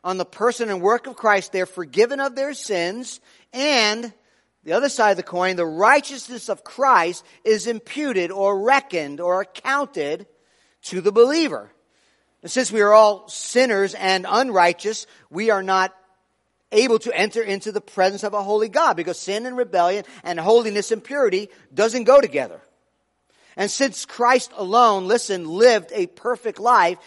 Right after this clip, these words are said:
He alone can atone for sin, and He alone can give us the righteousness that's necessary or required to stand before a holy God, to have a personal relationship with God,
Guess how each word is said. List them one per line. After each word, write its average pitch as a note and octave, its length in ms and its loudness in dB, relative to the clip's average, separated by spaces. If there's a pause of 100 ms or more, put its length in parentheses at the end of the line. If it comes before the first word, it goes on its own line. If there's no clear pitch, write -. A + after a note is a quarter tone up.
(160)
He C#4 220 0
alone A#3 500 2
can G#3+ 180 -6
atone F#3+ 380 -6
for A3+ 180 -10
sin, A3+ 460 -2 (160)
and G3 160 -4
He B3+ 140 -2
alone A3+ 340 2
can A3 220 -8
give B3 260 2
us A3+ 140 -8
the F#3 100 -12
righteousness F3 880 -4 (240)
that's G3 240 -4
necessary F3+ 920 -2
or E3+ 100 -2
required G#3+ 720 0
to A3 100 -18
stand G#3 560 -6 (240)
before F#3 380 0
a G#3 80 0
holy F#3+ 300 0
God, A#3 280 6
to G3 60 -2
have D#3 80 -4
a D3+ 40 -2
personal A#3 600 -10
relationship A3 520 -6
with G3 160 -16
God, D#3 320 -2